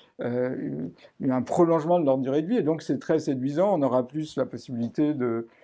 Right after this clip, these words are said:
d'avoir des projets, des rencontres, des développements, se lancer, euh, dans différentes activités. Qui n'a pas rêvé d'avoir plusieurs vies ? Mais ça, ça sera, euh, réservé qu'aux, qu'à ceux qui pourront se l'offrir.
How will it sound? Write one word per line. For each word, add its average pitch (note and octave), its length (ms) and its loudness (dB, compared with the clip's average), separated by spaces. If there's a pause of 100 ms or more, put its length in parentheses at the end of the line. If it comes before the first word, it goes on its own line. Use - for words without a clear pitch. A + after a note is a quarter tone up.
(240)
d'avoir A#2+ 320 -2
des B2 140 0
projets, C#3 420 2
des C3 140 0
rencontres, C3+ 480 -2
des B2 120 0
développements, B2+ 680 -2
se C#3 160 -8
lancer, B2 300 -4
euh, A#2+ 440 -4 (380)
dans B2+ 160 -2
différentes C3+ 540 0
activités. C#3 580 -4
Qui D3 160 -4
n'a B2+ 120 4
pas C#3 140 0
rêvé C3 240 0
d'avoir B2 300 0
plusieurs C3 320 -2
vies ? A#3 240 -4 (320)
Mais C3+ 80 2
ça, F3+ 160 4
ça E3 160 -4
sera, C#3+ 420 -2
euh, B2 120 -2
réservé C3+ 600 0
qu'aux, B2 520 -2 (340)
qu'à C3 140 0
ceux F#3+ 180 0
qui E3+ 160 -4
pourront C#3+ 260 0
se D3+ 140 -6
l'offrir. E3 400 2